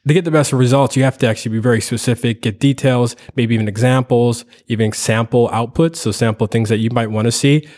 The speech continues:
to get really good at prompting or talking to G P T three.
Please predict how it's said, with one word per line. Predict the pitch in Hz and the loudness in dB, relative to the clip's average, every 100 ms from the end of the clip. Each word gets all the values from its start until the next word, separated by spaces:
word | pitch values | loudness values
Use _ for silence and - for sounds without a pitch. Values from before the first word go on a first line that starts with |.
| _ | _
to | 120 | -2
get | 123 | 0
really | 113 117 113 | 0 0 2
good | 110 95 - - | 0 0 -4 -6
at | 113 95 - - | -6 -6 -10 -6
prompting | 117 107 107 95 | -2 -2 -2 -4
or | |
talking | 92 - 101 95 | -4 -6 -4 -8
to | - 95 90 - _ | -8 -6 -6 -10 _
G | 113 | -4
P | 98 98 | -4 -6
T | 98 | -6
three. | 92 92 90 | -6 -6 -6